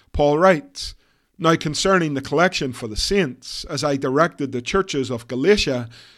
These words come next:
so you also are to do. On the first day of every week,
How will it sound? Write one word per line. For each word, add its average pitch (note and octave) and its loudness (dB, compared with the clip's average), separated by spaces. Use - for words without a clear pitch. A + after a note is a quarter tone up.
so G3+ 4
you E3 -2
also D3+ 0
are A#2+ -8
to - -8
do. D#3+ 0
On D#3 -2
the C#3+ -4
first - -4
day E3 2
of B2 -8
every A#2+ -6
week, F#3 -2